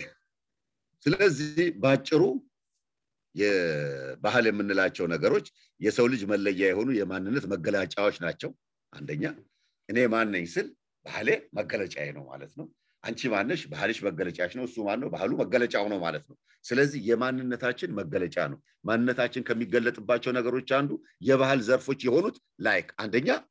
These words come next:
ቋንቋ፣ ሁለተኛ የአለባበስ ስርዓት ወዘተርፈ ሌሎችንም መዘርዘር እንችላለን። በዚህ ተለይተን የምንወጣበት እኔና አሁን ለምሳሌ አንድ እስራኤላዊ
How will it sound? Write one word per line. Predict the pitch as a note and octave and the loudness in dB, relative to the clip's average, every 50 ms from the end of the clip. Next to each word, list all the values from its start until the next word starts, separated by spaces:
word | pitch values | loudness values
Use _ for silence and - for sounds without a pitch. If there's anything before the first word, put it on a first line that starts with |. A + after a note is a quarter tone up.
| _ _ - | _ _ -18
ቋንቋ፣ | - - D2 - - C3 F3 G#3+ - _ _ _ _ - | -16 -14 -14 -8 -4 -2 -2 -2 -4 _ _ _ _ -10
ሁለተኛ | D#2+ F2 F#2+ - - C3 C3+ D#3+ G3+ F4+ - _ _ | -6 -6 -4 0 0 2 2 2 2 0 -2 _ _
የአለባበስ | - E2+ F2 F2+ F#2+ E2+ E2+ E2+ E2 E2 - | -6 -6 -4 -2 -2 -2 -2 -2 -2 -4 -6
ስርዓት | - - D2+ B2+ D3+ D#3 D#3 D#3 - _ _ _ | -6 -2 2 4 4 4 2 0 -4 _ _ _
ወዘተርፈ | - A3+ G3+ D#3+ - E3 B2+ - - - - | 2 2 4 4 2 2 2 0 -6 -4 2
ሌሎችንም | F3 A3+ B3 B3 A#3 A#3+ A3 G#3+ F#3+ E3 - D3+ - _ _ _ _ _ E2+ | 4 6 8 8 6 6 4 0 0 -2 -4 -8 -12 _ _ _ _ _ -8
መዘርዘር | G2+ G#2 A#2 B2 A2 A2+ C3 G#2+ | -4 -2 0 0 0 0 0 0
እንችላለን። | G2 F#2+ F#2+ F#2 F2+ D#2 D2+ C#2+ C2+ - _ _ _ _ - | -2 -4 -4 -2 -2 -2 -2 -2 -6 -12 _ _ _ _ -6
በዚህ | - C3 B2 A2 - - G#3 C4+ - - _ _ _ _ - | -4 -4 -4 -4 -6 -8 -10 -10 -10 -14 _ _ _ _ 2
ተለይተን | D3+ D#3+ D#3+ E3+ D#3+ D#3 D3 D#3 D#3 D#3 C#3+ C3+ | 4 6 6 6 6 4 2 2 2 2 2 2
የምንወጣበት | C3+ B2 B2 C3 B2+ B2 A#2+ A#2 A2+ - - A2 G2 D#2+ D2+ D#2+ - _ _ _ _ _ _ _ - | 0 -2 -2 -2 -2 0 0 0 0 0 0 -4 -4 -4 -4 -8 -8 _ _ _ _ _ _ _ -6
እኔና | - B2+ C#3 C#3+ C#3 C#3 C#3 C#3 G#2 - _ - | 0 2 4 4 4 4 2 0 -2 -4 _ -4
አሁን | A2 G#2+ A2+ | -4 -2 0
ለምሳሌ | G#2+ A2 G#2 G#2 - A2 G2 G2 G2 | 0 -2 -2 -2 -2 -2 0 0 2
አንድ | - G#2 G#2+ G2+ | 0 0 -2 -2
እስራኤላዊ | A2 - - G#2 G#2 G#2+ G#2 G#2 G2 F#2 F#2 | -4 -4 -2 0 0 2 2 2 2 2 4